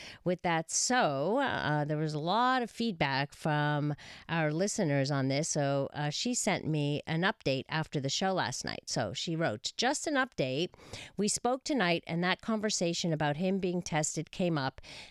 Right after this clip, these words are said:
and he gave me his personal assurance he has only had sex with his ex-wife. I asked him how he knew if she was faithful.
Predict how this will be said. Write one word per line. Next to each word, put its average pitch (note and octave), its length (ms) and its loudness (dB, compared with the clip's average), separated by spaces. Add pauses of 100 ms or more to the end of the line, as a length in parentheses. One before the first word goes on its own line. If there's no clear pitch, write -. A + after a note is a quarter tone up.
and F3 140 2
he F3+ 140 0
gave F#3 280 0
me A3 140 0
his F3+ 140 -2
personal A#3 560 0
assurance D#3 580 0
he E3 120 0
has D3+ 120 -2
only F#3 300 0
had F#3+ 180 0
sex - 320 -2
with D#3+ 80 -6
his D#3+ 160 -2
ex-wife. C3+ 720 0
I D#3+ 120 2
asked F#3 300 2
him A#3+ 120 2
how F3+ 200 2
he F#3 160 2
knew G#3+ 280 2
if D#3 120 0
she - 240 -2
was F#3+ 220 -2
faithful. B2+ 520 -4